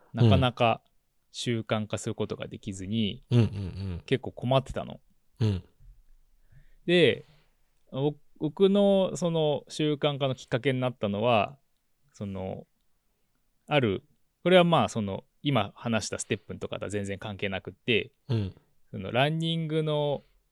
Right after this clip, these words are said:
Speaker 2: ランニングだけじゃないんだけど、運動のアクティビティを友達とシェアするソフ-、そのエスエヌエスみたいなアプリがあって、
Speaker 1: うんうんうんうんうん。
Speaker 2: こっちだとストラーバっていうのが有名なんだけど。
Speaker 1: へえ、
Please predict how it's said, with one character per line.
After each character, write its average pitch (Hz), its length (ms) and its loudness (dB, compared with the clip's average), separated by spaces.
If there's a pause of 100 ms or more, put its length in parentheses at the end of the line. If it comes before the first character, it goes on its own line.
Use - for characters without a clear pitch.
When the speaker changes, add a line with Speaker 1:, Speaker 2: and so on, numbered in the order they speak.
(920)
Speaker 2:
ラ 135 120 -2
ン 156 60 -4
ニ 160 80 -4
ン 156 40 -6
グ 151 80 -2
だ 143 120 4
け 156 180 4
じ 113 80 2
ゃ 98 40 0
な 95 80 -2
い 92 60 -4
ん - 20 -8
だ 95 100 -6
け - 100 -10
ど、 90 160 -4
運 160 240 -2
動 160 240 2
の 151 200 -4
ア 131 60 0
ク 147 120 -6
テ 160 160 -2
ィ - 20 0
ビ 131 140 -2
テ - 160 -10
ィ 95 160 -2
を 107 100 0
友 113 240 -2
達 107 220 -2
と 104 80 -4
シ - 160 -2
ェ 95 80 2
ア 90 40 -8
す 90 140 -10
る - 120 -12
ソ - 160 -10
フ-、 - 100 -20 (100)
そ - 140 -14
の - 80 -6
エ 107 60 -6
ス - 120 -4
エ 127 60 2
ヌ 127 100 0
エ 123 60 0
ス 110 120 -8
み 90 80 -8
た 90 120 -6
い - 20 -12
な - 180 -14 (480)
ア 151 180 10
プ 131 60 2
リ 139 120 2
が 92 100 0
あ - 40 0
っ - 20 -2
て、 117 260 0
Speaker 1:
う 117 40 -2
ん - 20 -4
う 110 40 -4
ん 95 100 -12 (140)
う 120 40 -6
ん - 20 -4
う 127 40 -2
ん - 20 -2
う 110 60 -2
ん。 92 100 -8 (220)
Speaker 2:
こ 135 100 -4
っ - 20 -8
ち 180 100 2
だ 147 120 8
と 98 160 -4
ス - 80 -8
ト 135 120 -2
ラ 131 220 6
ー - 20 -12
バ 87 100 -2
っ - 40 -6
て - 160 -14
い 98 40 -10
う - 20 -12
の 110 80 -10
が 92 100 -8
有 92 140 -4
名 90 120 -10
な 92 100 -10
ん 92 60 -12
だ - 100 -10
け - 120 -12
ど。 101 220 -4 (200)
Speaker 1:
へ 110 760 2
え、 123 160 -14